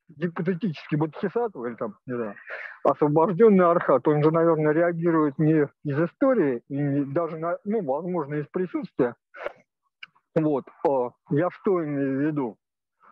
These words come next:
Ам, мы ведь можем реагировать действительно, мы,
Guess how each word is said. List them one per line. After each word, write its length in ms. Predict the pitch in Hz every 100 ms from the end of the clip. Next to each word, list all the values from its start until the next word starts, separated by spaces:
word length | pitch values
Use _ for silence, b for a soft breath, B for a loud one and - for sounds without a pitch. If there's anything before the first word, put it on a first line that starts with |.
| b b _
Ам, 300 | 135 123 110 - _ _ _ _ _ _ _ _ _ 220 156 131 -
мы 260 | 151 175
ведь 160 | 190 180
можем 400 | 185 202 170 170
реагировать 640 | 185 185 180 185 160 160
действительно, 840 | 147 165 - 170 147 143 135 123 113
мы, 280 | 139 147 117